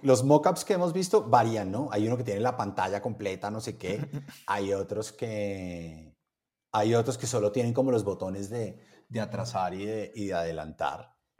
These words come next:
Speaker 2: ¿Usted cómo se lo
Speaker 1: Eh,
Speaker 2: imagina?
Speaker 1: No, no sé, es que he visto, he visto tantas que, por ejemplo, a mí que me haría lógica que tuviera los botones de adelantar y atrasar y de pausa, nada más, nada
Speaker 2: Ah,
Speaker 1: más.
Speaker 2: hay una cuenta que se
Speaker 1: ¿Listo?
Speaker 2: llama en Twitter, a-, arroba oso tech,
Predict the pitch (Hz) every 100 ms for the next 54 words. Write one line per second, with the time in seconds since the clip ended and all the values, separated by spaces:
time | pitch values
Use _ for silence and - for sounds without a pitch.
0 | - 147 143 170 170 190 175 139 147 127
1 | 92 - _ _ _ _ _ _ _ _
2 | _ _ _ _ _ _ _ _ _ _
3 | _ _ _ - 156 196 175 214 160 -
4 | 185 190 180 196 160 160 - 180 196 196
5 | 349 339 - - _ _ _ _ - 160
6 | - - - 160 143 113 - - 104 104
7 | 123 120 139 143 139 147 208 202 214 -
8 | - _ - 120 113 107 117 135 110 104
9 | 101 107 127 110 90 95 90 - 104 90
10 | 85 92 85 82 - 110 104 107 101 -
11 | - - _ _ _ _ - 92 95 -
12 | - - 143 160 170 175 185 185 143 131
13 | 143 165 156 156 151 156 143 131 127 131
14 | 123 127 127 - 156 143 170 - - 127
15 | -